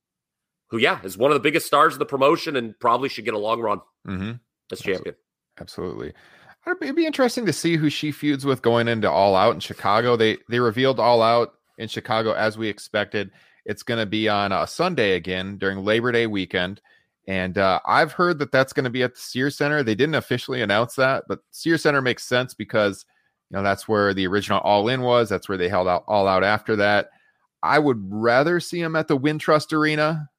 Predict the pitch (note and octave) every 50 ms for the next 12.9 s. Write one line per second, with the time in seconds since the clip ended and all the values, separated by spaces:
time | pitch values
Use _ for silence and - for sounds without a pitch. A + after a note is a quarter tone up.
0 | _ _ _ G#2 A2+ A2+ A2 A#2 A#2+ A#2+ A#2 A2+ A2 A#2 A#2 - C#3 B2 A#2+ A#2
1 | A#2+ B2 A2 - - - G#2+ G2 F#2+ G#2+ A#2+ C#3 C#3 B2 G#2 E2+ G#2+ A2 A#2 A#2
2 | A#2+ A#2 A2+ A2+ A2+ A2+ - _ _ _ _ _ _ _ _ _ F2 E2+ E2+ E2
3 | D#2+ D2 B1+ - - - A2 A2+ A2 G#2+ G#2+ G2 - _ _ A#2+ A2 - - G#2+
4 | G#2 G2+ - - - A#2+ A2+ G2+ G#2 G2+ G2+ G#2 G#2 A2+ A2+ G2+ G#2 G2+ - G2+
5 | - - G2+ G#2+ G#2+ A2 A2+ A2+ A2 G2 G2 G2+ F#2+ - - G2 F2+ F2 E2+ -
6 | - - A2 G2+ G2+ - - G2+ G2 G2 F#2 E2+ F2+ E2 F#2+ F2+ - F#2 - -
7 | F2 F#2 F#2 G2 G2 - A#2 G#2 G2+ - G#2+ - G#2 F#2 F#2+ G2 G2 G2 G2 G2
8 | - - F2+ E2+ D#2+ - - _ _ _ _ - C#3 B2+ - C3 - - F3+ F3
9 | E3+ C#3 B2 A#2+ G#2+ G#2 A2+ A#2 A2 G#2 F#2+ F2+ F2 - _ _ _ _ _ _
10 | _ _ _ _ _ _ _ A#2+ A2+ B2 A#2 C3 C#3 C#3 B2+ B2 A#2 G#2+ G#2 G2+
11 | G#2 G2+ G2 F#2 F2+ F2 F2 F2+ F2+ F2+ F#2+ F#2 F2+ - F#2 F2+ E2+ - G2 F2+
12 | E2 D2 - _ _ _ _ - - - - F2 D#2+ D#2+ - - - -